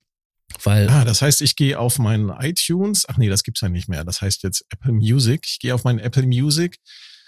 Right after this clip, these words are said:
Speaker 2: und kann da diese R-S-S-Feeds abonnieren.
Speaker 1: Ja, genau.
Speaker 2: Werden die dann
Speaker 1: Ich muss die
Speaker 2: von
Speaker 1: erst
Speaker 2: mir
Speaker 1: der der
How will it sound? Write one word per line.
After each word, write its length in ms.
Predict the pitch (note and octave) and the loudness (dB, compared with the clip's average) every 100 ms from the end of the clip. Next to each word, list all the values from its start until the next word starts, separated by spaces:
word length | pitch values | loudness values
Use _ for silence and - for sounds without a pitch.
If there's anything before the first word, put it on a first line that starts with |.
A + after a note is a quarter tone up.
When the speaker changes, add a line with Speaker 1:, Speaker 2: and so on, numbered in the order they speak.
| _ _ _ | _ _ _
Speaker 2:
und 180 | A#2+ B2+ | 2 4
kann 260 | - D3+ C#3+ | 6 6 6
da 420 | C#3+ C#3+ D3 - _ _ _ _ _ - | 6 2 0 -4 _ _ _ _ _ 0
diese 260 | C3+ B2+ C3 | 2 2 2
R-S-S-Feeds 1000 | B2 B2+ - D3 - - D#3 C#3+ - - | 2 2 4 2 2 2 2 4 2 2
abonnieren. 760 | A#2+ A#2 B2 A2 F#2+ F2 D#2+ - _ _ _ - | 4 6 6 6 6 2 -2 -6 _ _ _ -2
Speaker 1:
Ja, 160 | A#2 | 0
genau. 300 | A2+ A#2 C3 | 4 6 8
Speaker 2:
Werden 100 | E3+ E3+ | 6 6
die 120 | D#3+ | 6
dann 200 | D#3+ C3+ | 6 6
Speaker 1:
Ich 140 | A#2 | 4
muss 280 | C3 C#3+ - | 4 4 2
die 200 | C3 A2+ | 0 -2
Speaker 2:
von 180 | - B2+ | 4 6
Speaker 1:
erst 140 | C3 | 8
Speaker 2:
mir 380 | C#3 E3 F3+ - - - - | 8 6 2 -2 -12 -8 0
Speaker 1:
der 440 | A#2 A2 - - _ _ - | 2 2 -2 -12 _ _ 2
der 100 | G#2+ | 4